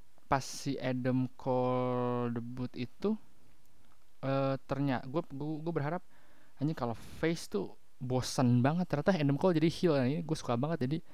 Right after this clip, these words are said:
kayak udah ketebak aja kan, kayak, "Anjing, Adam Cole, Kenny Omega." Tapi ternyata mereka,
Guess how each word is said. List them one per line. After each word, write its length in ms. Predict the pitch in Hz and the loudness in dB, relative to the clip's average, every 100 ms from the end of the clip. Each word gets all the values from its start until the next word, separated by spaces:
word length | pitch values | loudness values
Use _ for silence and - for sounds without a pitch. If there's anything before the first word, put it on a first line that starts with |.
| - - - - | -12 -12 -12 -6
kayak 320 | 117 113 - | -2 0 0
udah 160 | 120 113 | 0 -2
ketebak 400 | - 117 104 123 | 0 0 0 0
aja 160 | 139 | -2
kan, 160 | 127 131 | 0 0
kayak, 160 | 107 76 | -2 -4
"Anjing, 320 | 117 113 107 | -8 -6 -6
Adam 240 | 104 117 | -6 -6
Cole, 160 | - 117 117 | -4 -4 -4
Kenny 160 | 113 | -6
Omega." 400 | 107 113 110 113 - - - - | -4 -4 -2 -4 -6 -10 -12 -8
Tapi 240 | - 107 - | -2 -2 -2
ternyata 480 | 127 127 120 104 151 | -2 -2 -2 -2 -2
mereka, 400 | 143 131 175 180 | -2 0 2 0